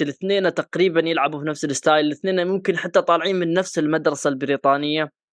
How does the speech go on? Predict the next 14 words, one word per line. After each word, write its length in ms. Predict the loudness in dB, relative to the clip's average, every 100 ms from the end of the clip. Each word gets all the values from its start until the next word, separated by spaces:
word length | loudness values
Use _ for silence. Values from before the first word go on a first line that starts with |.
| -12
الحديثة 480 | -4 0 2 2 0
اللي 120 | -2
نتكلم 460 | -4 -4 -2 -2
عنها. 320 | -2 -2 -4 -8 -16 -20 -20 _ 2
آه، 160 | 4
الاثنين 440 | 4 2 4 4 6
جوعانين، 760 | 4 6 4 2 -2 -4 -10 -4
الاثنين 520 | -2 -2 0 0 2
يريدوا 340 | 2 2 2 2
الألقاب، 580 | 0 2 4 4 2
والاثنين 480 | -4 -8 -6 -2 -2
مقاتلين 540 | 0 2 2 2 0 0
صاعدين. 640 | 2 0 2 0 0 -4 -10 -20 -20 -4
آه، 480 | 2 4 4 4